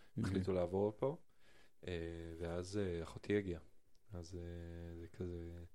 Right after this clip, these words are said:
Speaker 2: גרם ל-, גרם לזה להתעכב באיזה שנתיים,
Speaker 1: מהמם.
Speaker 2: אה, כי הם היו איתה, ופשוט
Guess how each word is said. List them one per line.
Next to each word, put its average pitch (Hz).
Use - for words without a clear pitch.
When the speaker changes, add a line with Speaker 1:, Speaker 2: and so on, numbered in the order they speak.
Speaker 2:
גרם 90
ל-, 92
גרם 92
לזה 95
להתעכב 90
באיזה 92
שנתיים, 101
Speaker 1:
מהמם. 98
Speaker 2:
אה, 87
כי 90
הם 85
היו 85
איתה, 92
ופשוט -